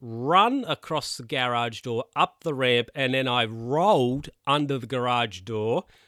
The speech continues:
before it closed on me. That's how I managed to get out of the <laughs> garage. It was a one-shot deal, and I didn't get squashed,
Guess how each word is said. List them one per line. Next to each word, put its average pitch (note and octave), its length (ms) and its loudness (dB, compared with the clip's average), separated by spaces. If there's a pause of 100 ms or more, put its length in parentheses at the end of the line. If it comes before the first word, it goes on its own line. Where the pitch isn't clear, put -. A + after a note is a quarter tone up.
(120)
before B2 240 -2
it - 80 -10
closed A2+ 400 -6
on F#2+ 120 -10
me. F2+ 200 -18
That's - 300 -2
how A#2 440 2
I G#2+ 140 -2
managed A2 420 -6
to G#2+ 80 -8
get G#2 240 -6
out G#2 280 -4 (120)
of G#2+ 260 -8
the B2 80 -16
<laughs> - 0 -
garage. - 1000 -4 (200)
It C#3+ 40 -4
was C3 100 -2
a C#3 60 0
one-shot C#3+ 600 -2
deal, B2+ 480 -2
and B2 160 -2
I A#2+ 60 0
didn't C#3 200 -2
get B2 140 -4
squashed, - 840 -6